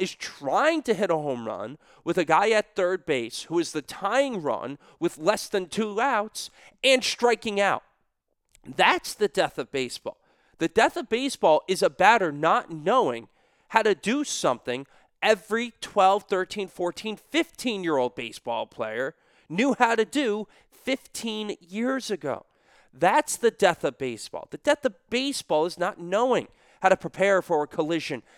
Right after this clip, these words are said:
at home. The death of baseball is not knowing how to prepare as a middle infielder or now third baseman for a runner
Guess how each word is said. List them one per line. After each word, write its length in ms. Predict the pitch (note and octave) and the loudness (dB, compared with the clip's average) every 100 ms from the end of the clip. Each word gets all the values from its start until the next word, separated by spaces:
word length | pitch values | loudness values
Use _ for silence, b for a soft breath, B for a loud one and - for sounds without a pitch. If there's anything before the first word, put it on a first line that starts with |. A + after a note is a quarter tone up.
| b b | b b
at 120 | D#3 - - | -2 -2 -4
home. 320 | E3+ C#3 G2+ _ b | -2 -2 -4 _ b
The 120 | b E3+ | b 2
death 200 | A#3 C4+ | 2 2
of 220 | A3+ - | 0 4
baseball 920 | G3+ C4 C4 - D3 G2+ A2+ F#3 _ _ - | 2 2 -6 -6 -4 -2 -2 -4 _ _ -2
is 200 | A3 F#3 | 0 4
not 280 | G#3 - | 4 4
knowing 800 | E3 E3 F3+ B3 C#4 D3+ B2 E3 G#3+ b b b | -4 -6 0 0 0 -2 -2 -6 -8 b b b
how 100 | A3 | 4
to 80 | G#3+ | 4
prepare 760 | - F#3+ - C#4 G3 D3 F3+ - b | -2 -4 4 6 8 6 2 -2 b
as 180 | - F3 | -6 -2
a 60 | E3+ | -2
middle 340 | F3+ A3+ A3 | 4 4 4
infielder 520 | A3+ A#3+ G#3+ E3 D#3+ F3 | -2 -6 -2 -2 0 0
or 120 | D#3+ | 0
now 220 | D#3+ E3 G3 | 2 2 0
third 420 | - D4+ F#4 C#4+ | 2 4 4 2
baseman 580 | D#3+ A2+ - - G2 D#3+ _ _ _ _ _ _ _ _ | -2 -2 -6 -14 -14 -14 _ _ _ _ _ _ _ _
for 600 | - - E4 C#4 G3 G3 - | -8 4 6 8 6 4 4
a 80 | |
runner 560 | G3 D3 G#3+ C#4 B3+ C4 | 2 6 6 8 6 0